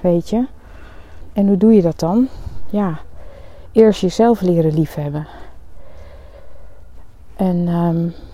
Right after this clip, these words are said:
jezelf terugtrekken is een keuze.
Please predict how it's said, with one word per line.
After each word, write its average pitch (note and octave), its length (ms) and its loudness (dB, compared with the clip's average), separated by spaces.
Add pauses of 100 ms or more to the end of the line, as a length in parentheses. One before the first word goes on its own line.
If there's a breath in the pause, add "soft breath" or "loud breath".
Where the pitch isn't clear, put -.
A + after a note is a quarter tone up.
(1300 soft breath)
jezelf G3 460 4
terugtrekken - 680 2
is G3+ 140 2
een F3+ 180 4
keuze. A3 480 4